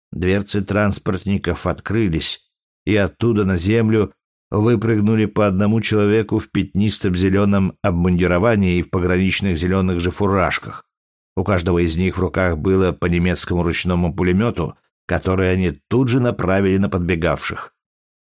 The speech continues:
«А ну, вашу мать, назад!» громко закричал один из зеленых, причем на русском языке, да с добавлением пары ядреных выражений,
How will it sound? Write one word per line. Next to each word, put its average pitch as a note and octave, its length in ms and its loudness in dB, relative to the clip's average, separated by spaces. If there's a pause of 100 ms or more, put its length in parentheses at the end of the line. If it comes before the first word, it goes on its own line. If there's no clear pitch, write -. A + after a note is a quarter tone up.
«А C3 160 2
ну, F3+ 200 2
вашу D#3+ 380 2
мать, C#3 400 0
назад!» C3 580 0 (440)
громко A#2+ 340 0
закричал G2+ 540 0
один G2+ 280 2
из G2+ 100 2
зеленых, G2+ 500 2
причем G#2+ 380 0
на A2+ 100 2
русском G#2+ 380 0
языке, C3+ 500 -2 (380)
да A2+ 140 -2
с G2 80 0
добавлением F#2+ 800 2
пары G2 480 0
ядреных F2+ 560 0
выражений, A2 640 0